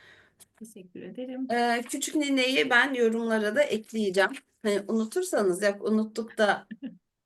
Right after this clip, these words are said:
Speaker 1: <laughs>
Speaker 2: takip etmedik." olmasın diye. Ee, Seda Gül Yalçınkaya Kayseri'de doğdu.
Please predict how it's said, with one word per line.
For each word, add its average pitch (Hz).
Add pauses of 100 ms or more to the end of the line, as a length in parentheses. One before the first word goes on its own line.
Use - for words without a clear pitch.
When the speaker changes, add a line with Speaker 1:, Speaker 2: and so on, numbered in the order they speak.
(460)
Speaker 1:
<laughs> 311
Speaker 2:
takip 208
etmedik." 208
olmasın 160
diye. 277 (720)
Ee, 214
Seda 320
Gül 302
Yalçınkaya 269
Kayseri'de 180
doğdu. 202